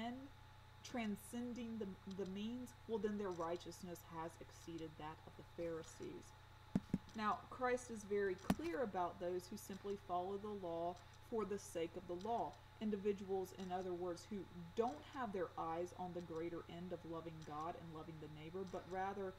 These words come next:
who just simply want to concentrate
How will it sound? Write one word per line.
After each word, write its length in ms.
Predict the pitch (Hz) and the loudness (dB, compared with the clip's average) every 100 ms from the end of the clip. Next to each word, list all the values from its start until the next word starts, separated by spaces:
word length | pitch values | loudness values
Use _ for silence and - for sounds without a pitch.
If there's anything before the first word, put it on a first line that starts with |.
| - - - | -10 -12 0
who 120 | 240 | 2
just 300 | 214 220 - | 4 2 0
simply 460 | 254 220 208 202 185 190 | -2 0 2 2 2 0
want 260 | 202 202 180 - - | 2 0 -2 -10 -4
to 360 | 208 180 175 180 - - - - | 4 8 8 8 2 -14 -12 0
concentrate 800 | 226 208 - 185 175 - 185 | 2 2 -2 -4 -4 -2 2